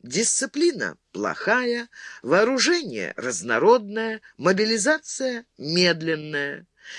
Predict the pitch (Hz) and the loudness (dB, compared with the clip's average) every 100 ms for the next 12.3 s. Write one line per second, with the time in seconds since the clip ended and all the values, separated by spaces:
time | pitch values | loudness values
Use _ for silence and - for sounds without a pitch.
0 | - - - - 294 269 233 190 185 165 | -16 -10 -4 2 4 4 4 2 4 4
1 | 143 - 139 185 180 196 240 320 - 165 | 2 -2 4 6 6 4 2 -4 -4 -2
2 | 151 147 147 147 139 233 - - 214 202 | 0 2 2 0 -2 -2 -4 -2 -2 0
3 | 254 - 190 180 214 196 247 202 120 127 | 0 -2 -4 0 0 0 0 -2 -2 -2
4 | 127 170 143 156 151 - - 117 135 190 | 2 0 2 -2 -2 -10 -18 -6 0 2
5 | 196 196 - 156 208 214 170 127 123 101 | 0 -4 -4 -2 0 0 -2 -4 -6 -6
6 | 113 104 71 - 67 64 - - - - | -4 -4 -6 -14 -12 -12 -12 -20 -20 -20
7 | - 214 240 - - 277 214 - - 147 | -8 -2 0 -2 0 6 6 6 0 0
8 | 151 - 339 311 143 110 - - - 165 | 0 2 2 4 2 0 -2 -10 -6 0
9 | 202 208 196 185 185 170 165 160 156 147 | 0 0 -2 -4 -2 2 2 0 0 0
10 | 139 131 143 160 147 151 143 147 143 165 | 0 -4 -6 -6 -4 -2 -2 -2 0 0
11 | 165 175 156 147 135 127 131 131 156 220 | 0 -2 -2 -2 -2 -4 -8 -4 2 2
12 | 208 185 170 | 2 0 -2